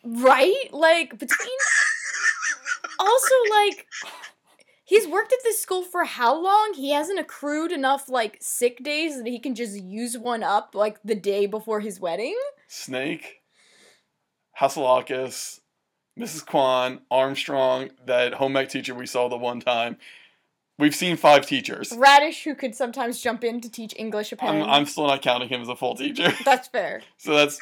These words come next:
Speaker 3: five teachers. <laughs>
Speaker 1: Yeah, like, this is, this is a
Speaker 2: Damn,
Speaker 1: s-,
Speaker 2: guys.
Speaker 1: this is a sad
Speaker 2: Those
Speaker 1: state of
Speaker 2: halls are,
Speaker 1: affairs.
Speaker 2: those, those halls are crowded in the intro.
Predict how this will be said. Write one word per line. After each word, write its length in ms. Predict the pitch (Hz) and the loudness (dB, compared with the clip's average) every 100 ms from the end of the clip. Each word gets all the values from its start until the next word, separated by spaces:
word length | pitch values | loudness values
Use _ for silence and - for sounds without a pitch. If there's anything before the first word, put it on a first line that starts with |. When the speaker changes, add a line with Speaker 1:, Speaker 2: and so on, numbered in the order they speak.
| - | 0
Speaker 3:
five 220 | 151 151 139 | 6 6 4
teachers. 400 | 123 - - - | -6 -4 -4 -4
<laughs> 40 | - - - 294 _ 202 190 | -6 -20 -16 -16 _ -16 0
Speaker 1:
Yeah, 340 | 320 269 233 | 6 6 6
like, 440 | 208 240 233 226 _ _ _ _ | 2 0 0 -4 _ _ _ _
this 180 | 339 480 | 0 0
is, 220 | 294 214 | -4 -4
this 160 | 262 330 | -4 -4
is 140 | 269 | -4
a 40 | 202 | -2
Speaker 2:
Damn, 60 | |
Speaker 1:
s-, 260 | - - - | 0 0 -4
Speaker 2:
guys. 640 | - 117 131 165 170 - - _ - | -6 -2 -2 -6 -10 -10 -12 _ -16
Speaker 1:
this 120 | 359 | -10
is 80 | 262 | -6
a 20 | |
sad 360 | - 254 220 220 | -2 2 2 2
Speaker 2:
Those 80 | - | -4
Speaker 1:
state 220 | - 202 | -4 -4
of 60 | 175 | -4
Speaker 2:
halls 120 | 175 | -6
are, 100 | 190 | -6
Speaker 1:
affairs. 300 | 190 185 - _ _ _ _ _ - | -8 -12 -18 _ _ _ _ _ -8
Speaker 2:
those, 180 | 151 - _ - | -8 -8 _ -8
those 120 | - | -8
halls 160 | 214 196 | -6 -10
are 180 | 175 - | -8 -8
crowded 400 | - 233 247 151 | -4 -4 -4 -4
in 60 | 127 | -2
the 160 | 120 | -4
intro. 260 | 110 - | -4 -4